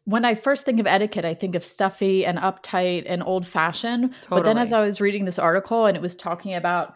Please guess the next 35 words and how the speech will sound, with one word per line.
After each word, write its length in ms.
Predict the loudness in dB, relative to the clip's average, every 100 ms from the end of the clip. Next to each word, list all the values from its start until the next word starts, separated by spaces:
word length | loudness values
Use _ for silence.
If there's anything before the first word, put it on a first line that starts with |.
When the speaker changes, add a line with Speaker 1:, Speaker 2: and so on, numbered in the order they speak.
| _ _ -2
Speaker 1:
one 140 | -2
of 80 | 0
the 60 | -4
quotes 340 | 0 -2 0
I 40 |
really 260 | -4 -4 -4
liked 320 | -4 -4 -4
was 140 | -6 -6
that 180 | -6
the 160 | -6 -6 -2
arbiters 720 | -2 -2 -4 -4 -6 -8 -8
of 240 | -8 -10 _ -4
etiquette 380 | -2 -2 -8
basically 460 | -8 -8 -8 -8 -6
are 160 | -6 -6
each 240 | -8 -8
and 80 | -8
every 200 | -6 -4
one 180 | -2 -2
of 100 | -4
us. 280 | -8 -12 -10
Like, 100 | -8 -2
we 160 | 0
are 180 | 2 4
all 280 | 4 4 2
just 220 | -2 -6
kind 160 | -2 -2
of 100 | -2
walking 540 | -4 2 2 2 -2
around 360 | 2 2 2 0
making 320 | -2 -6 -10
up 140 | -2
our 160 | 0 0
own 180 | -2 -6
rules, 540 | -6 -4 -2 -4 -8